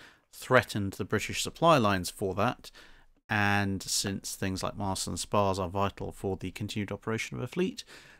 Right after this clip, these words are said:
the British couldn't let it stand. So with the ice still in place, they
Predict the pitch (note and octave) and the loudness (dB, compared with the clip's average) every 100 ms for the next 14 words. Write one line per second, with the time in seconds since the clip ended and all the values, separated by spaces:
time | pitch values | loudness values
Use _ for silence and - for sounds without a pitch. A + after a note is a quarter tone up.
0 | _ _ _ _ C#3+ B2 A2 B2+ A2+ - | _ _ _ _ -8 -2 2 4 2 0
1 | G#2+ G2 F#2 F#2 - - F#2+ F2 F#2+ - | -2 0 0 0 -2 0 0 0 -4 -10
2 | _ - - A2 F#2+ F#2 F2+ F2+ - _ | _ -8 0 2 4 2 0 -4 -8 _
3 | _ _ - A2+ G#2 - G#2+ F#2+ G2+ - | _ _ 2 6 6 2 2 4 4 2
4 | - G2+ F#2 - G#2 F#2+ - G2 F#2 F#2 | 0 0 0 2 2 2 -2 -2 0 -2